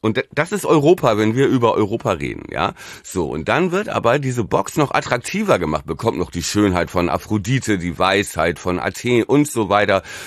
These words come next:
So, und am Ende kann Pandora nicht anders, macht das Ding auf, die Europa-Box auf, und das ganze Miese kommt raus, was uns immer choken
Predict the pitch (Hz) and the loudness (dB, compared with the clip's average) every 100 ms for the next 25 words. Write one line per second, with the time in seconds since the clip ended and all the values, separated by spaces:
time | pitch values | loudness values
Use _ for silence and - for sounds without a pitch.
0 | - - 92 64 - - - 117 127 139 | -16 -4 -2 -2 -8 -20 -6 -2 2 2
1 | 90 180 214 214 - _ _ - 143 175 | 2 0 0 -2 -4 _ _ -4 -2 -2
2 | 151 143 139 131 123 123 113 95 110 113 | 0 0 2 2 2 0 -2 -2 0 -2
3 | 120 127 147 - 131 - 113 107 90 123 | -2 -2 -2 -2 -4 0 0 2 2 2
4 | 233 - - _ _ _ _ - 113 120 | 0 -10 -20 _ _ _ _ 0 4 4
5 | 117 170 156 135 139 165 _ _ _ _ | 4 2 2 2 0 -4 _ _ _ _
6 | - 135 - - - 113 214 214 - _ | 2 2 0 -4 2 4 2 -2 -12 _
7 | _ _ - _ _ _ _ _ _ _ | _ _ -20 _ _ _ _ _ _ _
8 | 131 143 170 - 180 233 - 208 196 214 | 0 2 2 2 0 0 -2 0 2 2
9 | 196 175 160 151 135 143 151 147 127 92 | 0 0 0 0 2 4 2 0 -2 0
10 | 139 - 123 120 117 92 69 67 | 0 0 -2 0 0 0 0 -4